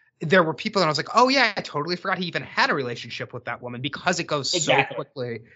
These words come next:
Speaker 1: the way he
Speaker 2: Yeah.
Speaker 1: moves through these people. The only, the only female character in this that really has any through line is Moira Kelly, and it's more Moira Kelly,
Speaker 2: Right.
Speaker 1: the actress, versus
Speaker 2: Yeah.
Speaker 1: Moira Kelly's character of Una O'Neill,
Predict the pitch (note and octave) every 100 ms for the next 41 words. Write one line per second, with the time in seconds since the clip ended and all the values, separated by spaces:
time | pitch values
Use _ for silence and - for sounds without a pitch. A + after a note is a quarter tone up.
0 | _ - D#3 D3 C#3 D3+ B2 - - C#3
1 | B2 A#2 A2 - - - - - G#3+ A3
2 | A3 G#3 F#3 D#3+ - C#3+ - D#3+ E3 D3
3 | C#3 C3+ _ _ _ - - D#3+ C#3 -
4 | C#3 C#3 B2+ B2+ A#2+ C3 C3 C#3 C3 C3
5 | C#3 C3 B2 - B3+ G#3 D3 D3 F#3+ E3+
6 | D#3+ D#3 C3 - A3 D#3 C#3+ E3 F3+ D#3
7 | D#3 D#3 D3 - D#3 D3 C3 - _ -
8 | C#3 - - D3 D3 - B3 C#4 - -
9 | - - D3+ D3 - C3 D3 C3 B2+ -
10 | C3 B2 A2+ - - G3+ G3 - A#2+ A#2+
11 | A#2 C3 A#2 A#2+ C#3+ A#2 A#2